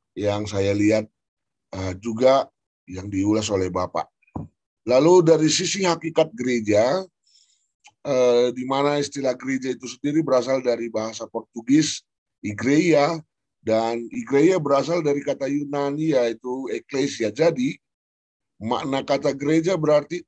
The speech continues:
umat yang dipilih dan ditebus untuk keluar dari kuasa dunia,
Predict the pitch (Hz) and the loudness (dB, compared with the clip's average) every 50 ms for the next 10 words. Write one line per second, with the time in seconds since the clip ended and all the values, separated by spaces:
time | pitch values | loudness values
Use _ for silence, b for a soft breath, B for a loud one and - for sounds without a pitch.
0 | - 175 170 165 175 175 175 _ 165 170 175 165 170 170 165 175 165 - _ 214 | -6 -4 -4 -2 -2 -4 -4 _ -2 0 0 0 -2 -4 -4 -6 -8 -8 _ -4
1 | 214 208 185 175 156 123 - - - 131 127 135 135 139 139 - 170 147 143 160 | -4 0 0 0 0 0 0 0 0 2 2 0 -2 -6 -8 -8 -8 -6 -2 0
2 | 196 180 - - - - - - - - - _ _ _ _ _ _ _ - - | 0 2 2 0 0 -2 -4 -8 -10 -14 -18 _ _ _ _ _ _ _ -10 -10
3 | 120 127 - 147 - - 175 185 180 190 165 160 151 143 139 139 143 - - - | -8 -8 -8 -8 -6 -4 -2 2 4 4 4 4 4 2 2 2 2 -2 -6 -4
4 | 127 131 131 131 - - 139 127 131 131 131 123 120 113 107 107 127 | 0 0 0 0 0 -4 -6 -6 -6 -6 -8 -4 -4 -2 -2 -2 -4